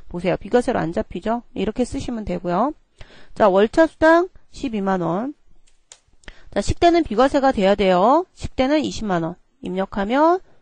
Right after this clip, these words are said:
여기에 십만 원이 비과세로 나타나면 되고요. 자가운전 보조금 삼십만 원. 이렇게 되셨죠? 이렇게 하시면 일단 입력이 끝나고요. 자, 종료를 눌러서 일단, 아, 하고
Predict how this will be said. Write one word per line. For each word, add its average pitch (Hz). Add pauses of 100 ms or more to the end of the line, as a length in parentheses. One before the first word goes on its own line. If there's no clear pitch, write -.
(140)
여기에 180
십만 269
원이 240
비과세로 180
나타나면 175
되고요. 196 (500)
자가운전 277
보조금 254
삼십만 220
원. - (180)
이렇게 - (380)
되셨죠? 269 (600)
이렇게 233
하시면 254
일단 180
입력이 175
끝나고요. 247 (580)
자, 175
종료를 294
눌러서 240 (440)
일단, 240
아, 175 (520)
하고 247